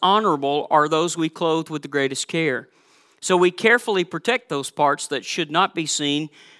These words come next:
while the more honorable parts do not require this special care. So God has put the body together such that extra honor and care are given to those parts that have less dignity.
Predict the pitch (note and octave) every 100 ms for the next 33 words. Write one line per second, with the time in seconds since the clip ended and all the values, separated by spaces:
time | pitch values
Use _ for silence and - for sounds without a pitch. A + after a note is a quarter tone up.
0 | - E3+ F3 F3 F3 E3+ E3+ G3+ A#3 E3
1 | C#3 D#3 D3 - - D3+ D3 C#3+ D3+ -
2 | C#3+ C3 C3+ C3+ - B2+ B2+ B2+ - E3+
3 | E3 B2+ - _ _ _ _ - E3+ E3+
4 | F#3 A3+ G3 - G#3 - G#3+ G3+ F#3 G3+
5 | F#3+ G3 E3 C#3 C3 D3 - - G3+ G3+
6 | - C3+ B2+ C3+ - - _ D#3+ - -
7 | - - D3+ C#3+ D3 C3 B2+ - F#3+ D3
8 | C#3 C3 C3+ F3+ A3 A#3+ G#3+ F#3 F#3+ -
9 | E3 D3 - - C#3+ C#3+ C#3 C#3+ C#3 -
10 | D3 D3+ C#3+ B2+ C3